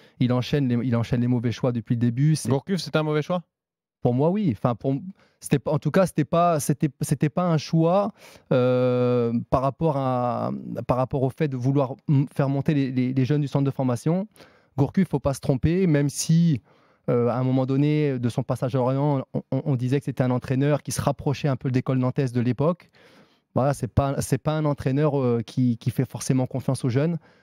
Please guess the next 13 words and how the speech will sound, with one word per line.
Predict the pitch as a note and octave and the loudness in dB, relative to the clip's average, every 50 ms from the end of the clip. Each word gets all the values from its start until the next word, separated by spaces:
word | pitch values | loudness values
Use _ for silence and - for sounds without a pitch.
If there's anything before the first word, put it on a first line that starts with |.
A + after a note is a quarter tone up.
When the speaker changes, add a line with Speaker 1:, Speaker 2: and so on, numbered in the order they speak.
| _ _ _ _ _ | _ _ _ _ _
Speaker 1:
C'est, | - - B2 A#2+ A#2 A#2+ A#2 A#2 | -4 -2 0 2 2 2 0 0
c'est | A2 - C3 | 0 -2 -2
un | B2 | -4
entraîneur | B2 - - C3 C3+ C#3 C3+ - | -4 -2 -2 0 0 0 -2 -4
qui, | - - C3+ B2+ A#2+ | -4 -2 0 0 2
euh, | A#2 A#2+ B2 B2 C3 C#3 C3+ - A#2 C3 B2+ | 2 0 0 0 0 -2 -2 0 -2 -2 -2
qui | - - | -2 -2
utilise | C3 - - C3+ C#3 C#3+ C3+ B2 | -2 -2 0 0 2 2 2 2
en | B2 A#2 | 0 0
général | - C3 C3 B2+ B2 C3 B2+ | 0 0 2 2 2 0 0
treize, | - - - D3 C#3+ - | -2 -2 -2 -2 -2 -2
quatorze | - C3 - C#3+ A#2+ A#2+ B2+ | -2 -2 -2 -2 -2 -2 -2
joueurs. | A#2+ A2 B2 C#3 E3 F3+ E3+ | -2 0 0 0 0 0 -2